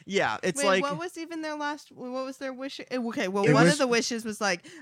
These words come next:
Speaker 2: "I don't want this pill anymore."
Speaker 3: Right. But then they
Speaker 1: They're
Speaker 3: wished to repair the gum, which is,
Speaker 1: Yeah.
Speaker 3: which
Speaker 2: That's
Speaker 3: is
Speaker 2: right.
Speaker 3: the only way they
Speaker 2: That
Speaker 3: got out
Speaker 2: was
Speaker 3: of there.
Speaker 2: helpful, yeah.
Speaker 1: But the situation that led up to that necessity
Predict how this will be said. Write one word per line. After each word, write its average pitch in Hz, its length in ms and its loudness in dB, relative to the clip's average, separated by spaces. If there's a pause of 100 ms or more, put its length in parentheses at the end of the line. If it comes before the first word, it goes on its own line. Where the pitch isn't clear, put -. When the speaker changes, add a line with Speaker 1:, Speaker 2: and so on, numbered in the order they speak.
Speaker 2:
"I 185 160 0
don't 180 120 0
want 180 180 -4
this 180 140 -14
pill 233 220 -6
anymore." 170 280 0
Speaker 3:
Right. 165 340 -2
But 165 140 0
then 196 120 4
they - 120 6
Speaker 1:
They're 156 80 4
Speaker 3:
wished 185 280 2
to 190 60 0
repair 156 400 2
the 127 120 -4
gum, 117 380 -4
which - 160 -6
is, 120 140 0
Speaker 1:
Yeah. - 120 -12
Speaker 3:
which 156 180 2
Speaker 2:
That's 160 120 4
Speaker 3:
is 117 80 -6
Speaker 2:
right. 320 140 4
Speaker 3:
the - 160 6
only 180 260 4
way 139 140 -2
they 120 80 -6
Speaker 2:
That 262 140 2
Speaker 3:
got - 40 -4
out - 60 -4
Speaker 2:
was 302 80 -6
Speaker 3:
of - 60 -16
there. 269 80 -6
Speaker 2:
helpful, 147 340 -12
yeah. 135 380 -10
Speaker 1:
But 220 440 4 (540)
the 180 380 0
situation 180 920 -4
that 160 160 -4
led 135 240 -2
up 117 180 -2
to 180 80 -2
that 185 220 0
necessity 233 800 -2